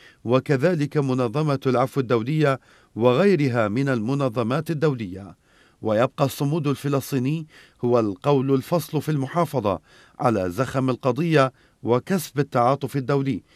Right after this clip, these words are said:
في ظل غياب شبه تام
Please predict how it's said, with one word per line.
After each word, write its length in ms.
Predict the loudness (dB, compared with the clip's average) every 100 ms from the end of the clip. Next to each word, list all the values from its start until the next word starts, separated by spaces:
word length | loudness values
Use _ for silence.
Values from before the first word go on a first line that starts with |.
| -20 _
في 180 | -4 -2
ظل 320 | 2 2 2
غياب 480 | 2 0 0 0 -2
شبه 400 | -2 -6 -4 -6 -2
تام 480 | 0 2 0 -2